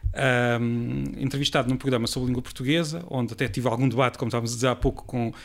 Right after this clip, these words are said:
com, com quem gosta muito de listas de erros.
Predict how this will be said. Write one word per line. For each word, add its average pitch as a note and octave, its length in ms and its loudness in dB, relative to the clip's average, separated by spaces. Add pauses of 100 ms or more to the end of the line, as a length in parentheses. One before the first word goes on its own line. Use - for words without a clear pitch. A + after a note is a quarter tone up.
(160)
com, A2+ 720 0
com A2+ 420 -2
quem B2 260 2 (120)
gosta A#2+ 240 0
muito B2+ 240 2
de A#2+ 60 0
listas B2 300 0
de C3 120 0
erros. A3+ 240 0